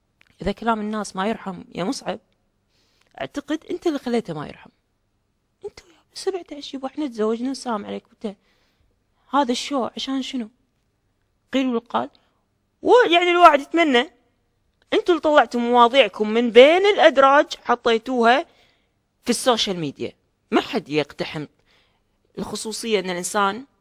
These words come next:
يدش مكان خاص مغلق. انت فتحته وشرعت وتكلمته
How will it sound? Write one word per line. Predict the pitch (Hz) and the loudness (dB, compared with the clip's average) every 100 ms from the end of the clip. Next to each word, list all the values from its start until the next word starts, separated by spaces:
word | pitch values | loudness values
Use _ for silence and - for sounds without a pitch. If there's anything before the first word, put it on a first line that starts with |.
| _ _ _ _ _ _ _ _ _ _ _ - | _ _ _ _ _ _ _ _ _ _ _ -14
يدش | 151 202 - - | -6 -4 -6 -10
مكان | 156 - 214 277 - _ _ _ _ _ _ | -12 -6 -4 -6 -12 _ _ _ _ _ _
خاص | - - 151 - - _ _ _ _ _ _ _ _ | -12 -6 -6 -6 -16 _ _ _ _ _ _ _ _
مغلق. | 170 196 151 131 _ - _ _ _ _ _ _ | -4 -2 -2 -6 _ -20 _ _ _ _ _ _
انت | 170 - | -20 -20
فتحته | - - 196 - 240 233 | -20 -14 -14 -12 -14 -12
وشرعت | - - - 180 - _ _ | -14 -12 -6 -6 -6 _ _
وتكلمته | - 135 139 208 247 359 | -16 -10 -8 -8 -8 -12